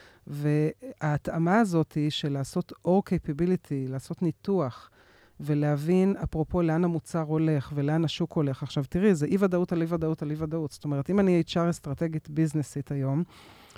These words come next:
היכולת שלי לתפור את תוכנית העבודה ואת ה-, את ה-workforce planning שלי, אה, אני בדרך כלל יכולה לעשות את זה שלוש שנים קדימה, אולי בשנים האחרות, אולי שנתיים קדימה.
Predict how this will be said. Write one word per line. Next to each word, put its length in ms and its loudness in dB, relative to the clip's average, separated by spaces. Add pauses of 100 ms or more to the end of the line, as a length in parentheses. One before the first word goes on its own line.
היכולת 440 4
שלי 380 4 (380)
לתפור 680 2 (100)
את 160 -8
תוכנית 420 0
העבודה 640 2
ואת 280 -6
ה-, 260 -2
את 160 -6
ה-workforce 1040 0
planning 260 2
שלי, 400 -2 (520)
אה, 60 0 (480)
אני 140 0
בדרך 320 4
כלל 120 4
יכולה 280 4
לעשות 320 2
את 60 -4
זה 80 -4
שלוש 300 -4
שנים 200 0
קדימה, 500 -2
אולי 200 0
בשנים 320 0
האחרות, 380 -2
אולי 160 -6
שנתיים 400 -6
קדימה. 360 0